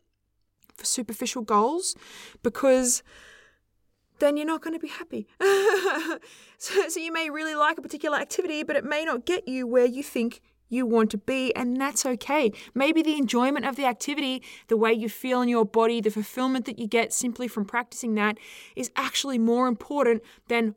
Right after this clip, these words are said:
what you thought the physical goal would be. That's an amazing lesson to have. <laughs> What a win. And this,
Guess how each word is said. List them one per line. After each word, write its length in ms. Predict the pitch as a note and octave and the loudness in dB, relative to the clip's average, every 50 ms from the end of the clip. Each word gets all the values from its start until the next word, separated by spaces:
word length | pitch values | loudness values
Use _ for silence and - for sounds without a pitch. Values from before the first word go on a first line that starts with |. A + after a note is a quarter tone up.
| _ _ | _ _
what 220 | - A3 A#3+ A#3+ - | 0 2 2 2 2
you 100 | A#3 G#3+ | 0 -4
thought 360 | - - B3+ B3 A#3 A3 - | -4 0 2 2 2 2 0
the 40 | - | -6
physical 440 | - - B3 A#3+ A#3+ A3 - A3+ | -6 -4 -4 -4 -4 -2 0 -2
goal 360 | G#3 - - G3+ G#3 G#3+ G#3 G#3 | 0 0 2 4 4 4 4 2
would 200 | G3 G#3 G3+ G3 | 2 0 0 2
be. 240 | - G3 F3+ D#3+ - - _ _ - - _ _ _ - | 2 2 2 2 -4 -14 _ _ -20 -20 _ _ _ -4
That's 200 | E4 F4 E4 - | -2 0 0 0
an 60 | E4 | 2
amazing 400 | B3 G#3+ G#3 G#3 A3 G#3+ A3+ A3 | 2 2 2 2 2 2 2 2
lesson 320 | G#3+ G#3+ G#3+ G#3+ - A3+ G#3+ | 2 2 0 0 -2 -4 -4
to 60 | A3 | -6
have. 340 | - B3 B3+ C#4 D4+ D#4+ - - - - - - - | -6 -6 -6 -6 -6 -10 -16 -20 -20 -20 -18 -8 -2
<laughs> 840 | E4+ F4 E4+ E4+ F4 D#4+ C#4+ - F#4+ D#4 C4 C#4+ C4+ D4+ C#4 B3+ - - B4 A#4+ A4+ G4+ D#4+ - D4 E4+ - - - - - | 0 0 2 4 4 4 4 4 4 2 2 2 2 0 0 -2 -4 -8 -16 -18 -18 -18 -16 -10 -6 -6 -6 -6 -8 -16 -8
What 180 | - D4 D4+ - | -4 -2 0 0
a 40 | C#4+ | 0
win. 300 | C#4+ D4 D4 D4 B3 G#3 - - - - | -2 -4 -6 -6 -6 -8 -10 -16 -14 -8
And 220 | - - D4 D4+ D#4 | -4 -4 -4 -4 -2
this, 320 | E4 E4 - - - - | 0 2 2 2 0 -2